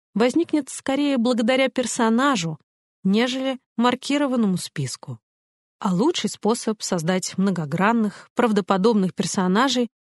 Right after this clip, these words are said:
способных повести повествование в неожиданном направлении, это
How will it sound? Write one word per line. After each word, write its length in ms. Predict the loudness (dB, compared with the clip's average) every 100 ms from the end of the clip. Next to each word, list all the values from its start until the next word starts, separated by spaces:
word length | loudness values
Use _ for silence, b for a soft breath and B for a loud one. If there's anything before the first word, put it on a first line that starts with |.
| _
способных 640 | -2 -2 2 2 2 0 0
повести 440 | -2 -2 -2 -4
повествование 760 | -2 -2 -2 0 2 2 2 0
в 60 |
неожиданном 600 | 0 0 0 0 0 0
направлении, 680 | 0 -2 0 2 2 2 -2 _ _ _
это 300 | -2 -2 -2